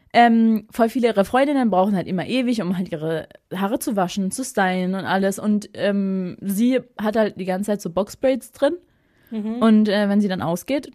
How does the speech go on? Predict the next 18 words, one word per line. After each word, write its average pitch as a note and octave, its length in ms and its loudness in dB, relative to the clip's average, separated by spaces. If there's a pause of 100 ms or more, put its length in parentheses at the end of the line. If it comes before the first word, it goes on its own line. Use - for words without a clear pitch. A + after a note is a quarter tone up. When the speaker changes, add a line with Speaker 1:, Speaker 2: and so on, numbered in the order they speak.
(120)
Speaker 1:
macht G3 200 -2
sie G3 60 -2
eine E3 80 -4
Per-, E3+ 300 -6
Perücke F3 380 -6
drauf D4 300 -6
und A#3 520 -2
hat G#3+ 140 -4
schon G#3+ 160 0
fertig G#3 260 -4
gestylte F#3+ 460 -2
Haare F#3 260 -4
und C4 120 -4
geht A#3+ 120 -6
einfach C4 220 -4
aus B3+ 140 -2
dem A#3+ 120 2
Haus. A3 260 0